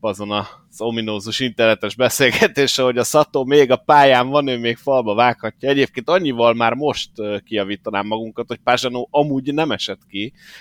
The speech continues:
hanem négy kör hátrányban, ö, befejezte a futamot. Úgyhogy, ö, ő lejött onnan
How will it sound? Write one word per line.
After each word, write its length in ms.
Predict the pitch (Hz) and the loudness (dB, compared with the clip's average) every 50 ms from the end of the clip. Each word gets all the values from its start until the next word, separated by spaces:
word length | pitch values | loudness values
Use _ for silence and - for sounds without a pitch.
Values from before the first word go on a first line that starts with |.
| - _ | -18 _
hanem 200 | - 104 101 101 | -6 -4 -4 -2
négy 420 | 110 123 127 120 104 - - - | 0 0 0 0 0 -4 -8 -12
kör 220 | _ 104 95 90 85 | _ -8 -8 -8 -8
hátrányban, 800 | - - 101 92 85 - - 87 85 87 87 87 90 92 95 - _ _ - - _ _ | -6 -4 -4 -4 -4 -4 -8 -10 -10 -8 -10 -12 -12 -12 -12 -14 _ _ -20 -20 _ _
ö, 160 | - 98 98 95 | -2 -2 -2 0
befejezte 640 | 92 107 104 - - 92 87 87 85 - - - | 0 0 -2 -2 -2 -4 -6 -6 -6 -8 -10 -10
a 60 | 82 - | -10 -12
futamot. 580 | - - - _ - 85 92 104 131 175 190 _ _ _ _ _ - _ _ _ _ _ | -12 -18 -18 _ -8 -8 -4 -4 -4 -4 -4 _ _ _ _ _ -20 _ _ _ _ _
Úgyhogy, 400 | 101 95 - - - 113 110 101 | -14 -14 -12 -4 -2 -2 0 2
ö, 300 | 113 113 113 117 117 123 - | 2 2 4 4 4 2 0
ő 180 | - 135 131 123 | -2 -2 0 2
lejött 440 | 127 147 156 131 110 95 - _ - | 4 6 6 4 4 0 -4 _ -10
onnan 460 | 95 90 87 90 92 98 107 127 | -10 -10 -8 -8 -8 -8 -10 -12